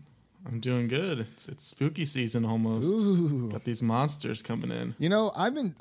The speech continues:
Speaker 2: <sighs> I, I, I have a hot take right now. I'm just gonna come out and say it. October is, like, one of the most worthless months.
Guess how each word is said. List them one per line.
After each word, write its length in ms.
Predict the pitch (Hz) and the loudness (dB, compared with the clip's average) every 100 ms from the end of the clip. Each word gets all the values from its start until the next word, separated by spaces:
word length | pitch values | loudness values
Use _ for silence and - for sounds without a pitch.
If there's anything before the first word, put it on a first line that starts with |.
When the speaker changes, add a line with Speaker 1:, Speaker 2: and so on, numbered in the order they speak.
| - - | -10 -12
Speaker 2:
<sighs> 260 | - - 156 | -14 -4 0
I, 260 | 185 175 | 4 4
I, 180 | 190 185 | 4 6
I 40 | |
have 120 | 240 170 | 6 6
a 40 | |
hot 220 | 135 113 | 4 2
take 460 | - 95 76 - - _ | -4 -10 -10 -16 -20 _
right 280 | 113 107 85 | -8 -6 -6
now. 220 | 95 87 | -8 -10
I'm 80 | 87 | -8
just 160 | 123 - | -8 -4
gonna 140 | 131 | -4
come 160 | 110 110 | -4 -8
out 120 | 92 | -8
and 120 | 92 | -12
say 160 | - 87 | -12 -12
it. 180 | 82 - _ 135 _ _ _ _ _ _ _ _ | -14 -20 _ -20 _ _ _ _ _ _ _ _
October 840 | 160 240 - 185 180 143 123 107 98 147 | 2 2 4 6 6 4 4 2 0 4
is, 260 | 151 127 | 4 4
like, 420 | 139 131 - - - _ | 2 2 0 -8 -20 _
one 200 | 135 170 | -2 0
of 140 | 196 165 | 0 0
the 120 | 175 | 2
most 300 | 160 160 127 | 2 0 0
worthless 720 | 120 135 202 233 262 277 - | 2 4 4 4 -2 -2 0
months. 800 | 151 135 139 104 98 - - | 0 4 2 2 0 0 0